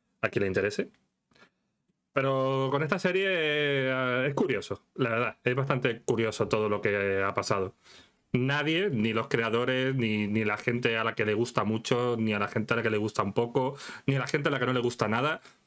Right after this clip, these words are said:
Todos, creo que más o menos, <laughs> tenemos un, una nube ahí en la cabeza con esta, con este anime y no terminamos de entender.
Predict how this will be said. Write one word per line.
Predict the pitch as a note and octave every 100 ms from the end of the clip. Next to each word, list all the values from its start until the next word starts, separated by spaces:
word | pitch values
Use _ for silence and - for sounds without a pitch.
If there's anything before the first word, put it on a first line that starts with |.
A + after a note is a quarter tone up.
| _ _ - _
Todos, | - F3 G#3+ G#3+ -
creo | D3 D#3
que | E3
más | E3 E3
o |
menos, | C#3 B2 F3+ A3+ - - F#3 - -
<laughs> | _ _ _ _
tenemos | - A2+ C3+ E3+ F#3 - - - - - _ _ _ - -
un, | F3+ D#3+ D#3+ D#3+ C3 - C3+ -
una | E3+ E3
nube | D#3+ D3+
ahí | C#3
en | C#3
la | C3+
cabeza | C3 C3 C#3+
con | B2
esta, | A#2+ A#2 A2+
con | A2
este | B2+ C#3
anime | A#2 B2 C#3
y |
no | A2 A2
terminamos | A#2 G#2 G#2 G#2
de |
entender. | F#2+ F#2 F2+ F2+